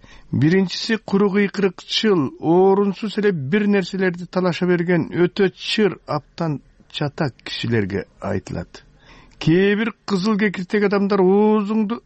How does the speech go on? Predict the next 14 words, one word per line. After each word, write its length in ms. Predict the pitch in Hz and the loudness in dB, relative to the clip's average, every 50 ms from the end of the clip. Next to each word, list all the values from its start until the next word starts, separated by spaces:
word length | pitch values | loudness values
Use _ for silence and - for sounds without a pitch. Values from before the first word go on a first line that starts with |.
| _ | _
ач 240 | - 196 220 - - | -2 -2 -2 0 0
электе 320 | 214 208 202 180 - - 202 | 0 0 0 -2 -2 -2 0
эле 160 | 196 196 - _ _ _ _ _ - | 0 0 -2 _ _ _ _ _ -4
айтууга 580 | 147 170 180 180 165 147 - 165 160 156 170 | -2 0 2 2 0 0 -2 -2 0 0 0
даяр 360 | 160 151 165 160 160 156 156 151 | 2 2 2 2 2 2 2 0
болуп, 280 | 147 151 160 180 170 _ _ _ - - - - - - - | 0 0 0 -2 -2 _ _ _ -20 -20 -20 -20 -20 -14 -10
жулунуп 600 | - 95 98 104 113 139 151 156 160 165 175 165 _ | -8 -6 -4 0 2 2 4 4 4 4 2 0 _
турат 280 | - 190 196 180 - 170 | -6 -4 -4 -4 -4 -6
экен 240 | - - 113 104 | -4 -4 -2 -2
дейт. 340 | 92 92 92 - - - - - - _ _ _ _ _ _ _ _ _ _ - - - - - - - - - - - - - - | -2 -4 -6 -8 -12 -18 -20 -20 -20 _ _ _ _ _ _ _ _ _ _ -20 -20 -20 -20 -20 -20 -20 -20 -20 -20 -20 -16 -6 -2
Ал 100 | - 143 | 0 2
эми 200 | 165 175 190 208 | 4 4 2 2
экинчи 520 | - - 190 185 - - 190 180 - - | 0 0 -2 0 2 0 0 0 0 0
мааниси 640 | 208 208 202 190 175 147 131 - - 120 113 110 107 | 0 2 2 2 0 0 -2 -4 -6 -6 -6 -6 -6